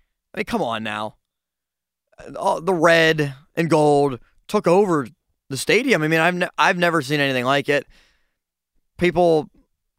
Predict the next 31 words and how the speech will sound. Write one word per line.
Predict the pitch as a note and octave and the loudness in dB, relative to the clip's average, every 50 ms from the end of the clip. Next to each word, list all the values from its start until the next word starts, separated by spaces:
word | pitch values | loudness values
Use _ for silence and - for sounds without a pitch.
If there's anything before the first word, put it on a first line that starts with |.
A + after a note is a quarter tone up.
| _ _ - | _ _ -6
who | - D#3 E3+ | -2 0 0
have | E3 C3 | 2 2
been | D3+ D#3 D#3 D3+ C#3 | 2 2 2 2 2
going | D3+ D3+ D#3 D#3 | 2 2 2 0
to | D3 C3 | -2 -2
games | B2 C#3+ D3 D3+ D#3 C#3 | -2 -2 -2 -2 -2 -4
for | - - C3 A#2+ G#2+ _ _ _ | -6 -6 -8 -8 -8 _ _ _
forty | - - - D#3+ E3+ D#3+ D3 C3+ | -12 -8 -4 -2 -2 -2 -2 -2
years | C3 C#3+ D3+ D#3 D#3+ D#3+ D#3+ D3+ - - - _ _ _ _ _ _ _ _ _ - | 0 0 0 0 0 0 -2 -4 -6 -10 -16 _ _ _ _ _ _ _ _ _ -2
talked | - E3 D#3+ D3 C#3 | 0 0 0 0 0
about | D3 D#3 D3+ | -2 0 0
it | C#3 | 0
on | C#3 B2+ | -2 -2
Kitty | - - D3+ C#3+ | -2 -4 -4 -4
K | A#2 - C3+ C#3 C#3+ | -2 -2 -2 -2 -2
T | B2 - - C3 C3+ | -2 -4 -4 -4 -4
V | A#2+ C3+ C#3+ D3+ | -2 -2 0 0
last | D3 D3 D3 D3 C3+ - - | 2 2 2 0 0 -2 -2
night. | D3 C#3+ C#3+ C#3+ C#3+ - _ _ | -2 0 0 0 -2 -4 _ _
They | - C3+ D3+ | -4 -2 0
had | D#3 D#3 | 0 0
never | D3+ D3+ D3 C#3+ | 0 0 -2 -2
seen | A#2+ B2+ C#3 C3+ | -2 -2 -2 -2
anything | C#3 C#3 C3+ C3+ C3+ | -2 -2 -2 -2 -2
like | C3+ C3+ C3+ C3 C3 | 0 0 -2 -2 -2
it. | C3+ C3+ - - _ _ _ _ _ _ _ _ _ _ _ _ _ _ _ _ _ _ _ _ _ _ _ _ _ _ _ _ _ _ _ _ _ _ _ - | -2 -2 -2 -4 _ _ _ _ _ _ _ _ _ _ _ _ _ _ _ _ _ _ _ _ _ _ _ _ _ _ _ _ _ _ _ _ _ _ _ -6
It, | D#3 - - | -6 -2 -2
it, | E3+ F3+ - | -2 -2 -2
it | - F#3 | -2 -2
was | E3+ D3+ | 0 2
awful. | F3+ A3 A3 - - G#2 - | 2 2 2 0 -4 -12 -12